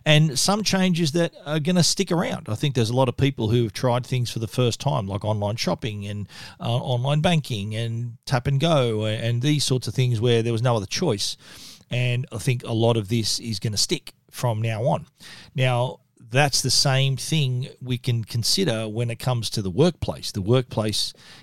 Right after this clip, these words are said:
is gonna look a lot different in twenty twenty-two, according to some research just released by Logitech. And the big changes we're gonna see, uh, all around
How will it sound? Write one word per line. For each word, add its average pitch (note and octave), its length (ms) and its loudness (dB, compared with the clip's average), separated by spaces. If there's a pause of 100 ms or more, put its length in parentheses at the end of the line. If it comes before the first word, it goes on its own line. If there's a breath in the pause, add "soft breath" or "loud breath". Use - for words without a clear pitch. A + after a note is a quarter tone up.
(140 loud breath)
is C3 240 2
gonna A#2 180 -2
look A2 300 -2
a G#2+ 60 -4
lot A2 320 0
different A#2 420 -2
in A2 120 -6
twenty A#2 320 -4
twenty-two, A#2 600 -2
according B2 460 0
to A#2 180 -2
some G#2+ 240 -2
research A2+ 580 -2
just - 280 -2
released A2+ 360 -2
by G2 140 -2
Logitech. A#2+ 720 2 (560 loud breath)
And A#2 360 -2
the G#2+ 60 -10
big C#3 200 0
changes A#2+ 480 0
we're G#2+ 80 -4
gonna G#2+ 180 -2
see, B2 400 2 (380 loud breath)
uh, A2+ 220 -4
all C3 380 2
around A2+ 540 -4